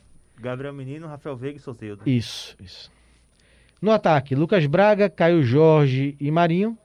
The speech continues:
Speaker 2: o trio aí santista. E o trio palmeirense, Luiz Adriano, Rony e William. Aqui tem jogo, viu? Dá pra, dá pra formar várias,
Speaker 1: Olha,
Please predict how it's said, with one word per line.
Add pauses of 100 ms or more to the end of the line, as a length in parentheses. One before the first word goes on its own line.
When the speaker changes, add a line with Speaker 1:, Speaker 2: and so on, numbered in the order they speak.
(200)
Speaker 2:
o
trio
aí
santista. (840)
E
o
trio
palmeirense,
Luiz
Adriano,
Rony
e
William. (160)
Aqui
tem
jogo,
viu? (580)
Dá
pra, (520)
dá
pra
formar
várias,
Speaker 1:
Olha,